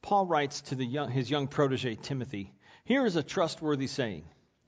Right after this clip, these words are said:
If anyone sets his heart on being an overseer, he desires a noble task. Now the overseer must be above reproach, the husband of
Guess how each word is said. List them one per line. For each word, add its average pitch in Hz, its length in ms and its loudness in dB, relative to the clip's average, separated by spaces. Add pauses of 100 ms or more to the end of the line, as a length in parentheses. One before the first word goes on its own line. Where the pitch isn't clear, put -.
(280)
If 170 140 4
anyone 269 280 6
sets 214 260 2
his 208 140 0
heart 127 340 0
on 143 160 -2
being 170 200 2
an 156 80 2
overseer, 123 500 -4
he 156 140 -4
desires 139 760 2 (440)
a 139 80 -2
noble 143 400 2
task. 120 600 -4 (840)
Now 147 140 6
the 165 100 4
overseer 165 540 4
must 139 240 0
be 139 340 0
above 147 320 2
reproach, 147 560 2 (880)
the 147 100 6
husband 196 380 2
of 190 180 0